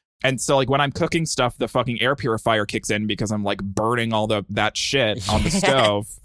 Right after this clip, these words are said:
Speaker 2: Yes.
Speaker 1: Tr-, I'm trying to start my own wildfire, and then it kicks on, and it, and it really helps with the, you know, with, with this, the smoke and everything else. So totally recommend. Unfortunately, I can't give you an Amazon link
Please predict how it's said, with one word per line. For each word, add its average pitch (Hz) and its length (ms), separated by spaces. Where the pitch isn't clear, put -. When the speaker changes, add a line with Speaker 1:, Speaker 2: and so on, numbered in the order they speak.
Speaker 2:
Yes. 147 340
Speaker 1:
Tr-, 131 100
I'm 139 100
trying 143 220
to 143 60
start 131 180
my 117 140
own 135 140
wildfire, 110 540
and 110 120
then 120 100
it 131 100
kicks - 320
on, 143 240
and 110 100
it, 107 220
and 117 120
it 113 100
really 120 240
helps 120 360
with 110 120
the, 104 480
you 104 160
know, 98 280
with, 110 140
with 104 180
this, - 340
the 113 100
smoke 104 440
and 92 260
everything 113 260
else. 101 220
So 107 280
totally 214 300
recommend. 160 500
Unfortunately, 160 800
I 135 120
can't 139 500
give 127 160
you 131 100
an 127 60
Amazon 123 500
link 120 500